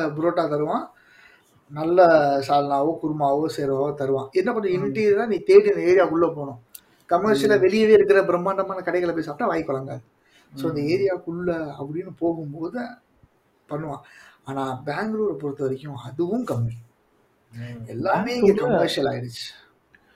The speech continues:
Speaker 3: பெங்களூர்ல கிடையாது. எங்கேயாவது ரேரா மாட்டோம் ஒண்ணு. இப்ப ரீசெண்டா வந்து ராமோட வீட்டுக்கு போகும்போது பன் புரோட்டா வாங்கிட்டு போனேன் இங்க பெங்களூர்ல இருந்து.
Speaker 1: ம்.
Speaker 3: எத்தனை இடத்துல ப-, பன் புரோட்டா ப-, பெங்களூர்ல கிடைக்குதுன்னு யாருக்காவது தெரியுமா?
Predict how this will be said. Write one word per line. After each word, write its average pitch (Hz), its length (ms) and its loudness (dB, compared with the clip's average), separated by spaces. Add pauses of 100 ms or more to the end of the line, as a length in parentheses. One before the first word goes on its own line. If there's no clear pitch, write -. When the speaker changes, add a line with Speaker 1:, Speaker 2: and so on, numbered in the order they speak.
(280)
Speaker 3:
பெங்களூர்ல 233 520 0
கிடையாது. 175 680 2
எங்கேயாவது 202 580 4
ரேரா 208 560 6
மாட்டோம் 156 480 0 (340)
ஒண்ணு. 117 320 -6 (420)
இப்ப 143 200 0
ரீசெண்டா 185 460 4
வந்து 170 240 0 (560)
ராமோட 151 560 2
வீட்டுக்கு 139 300 -2
போகும்போது 139 460 -2
பன் 131 240 -2
புரோட்டா 147 260 0
வாங்கிட்டு 113 340 -2
போனேன் 104 100 -8
இங்க 107 140 -6
பெங்களூர்ல 113 440 -6
இருந்து. 107 300 -8 (360)
Speaker 1:
ம். 151 540 -10 (720)
Speaker 3:
எத்தனை 202 300 0
இடத்துல 170 260 0
ப-, 143 260 4
பன் 143 200 2
புரோட்டா 151 320 2
ப-, 123 180 0
பெங்களூர்ல 139 420 2
கிடைக்குதுன்னு 120 400 -2
யாருக்காவது 113 360 0
தெரியுமா? 104 400 -4